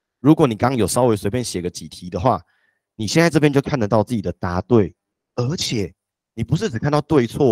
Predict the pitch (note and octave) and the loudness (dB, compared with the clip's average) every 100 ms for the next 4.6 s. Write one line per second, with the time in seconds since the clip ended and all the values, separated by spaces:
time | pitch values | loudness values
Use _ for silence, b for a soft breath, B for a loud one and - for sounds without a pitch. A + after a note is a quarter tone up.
0 | G2+ G2 - _ _ _ E3+ G3+ - - | 2 -2 -10 _ _ _ -2 -2 -2 -2
1 | E3+ F#3+ F3+ E3 F3 C3+ F#2 - C#3 G#2+ | 2 2 2 -2 -4 -6 -6 -2 -2 0
2 | F2 A#2 B2 - A#2+ A#2+ A2 G2 F#2+ A#2 | 0 0 0 0 0 0 0 0 -2 -2
3 | B2+ C3 A#2 F#2 - D3+ C3 B2+ G#2+ G2+ | -2 -2 -2 -4 -2 -2 0 -2 -4 -6
4 | F#2 D#2+ G#2 - F#2 G#2 | -4 -4 -4 0 0 0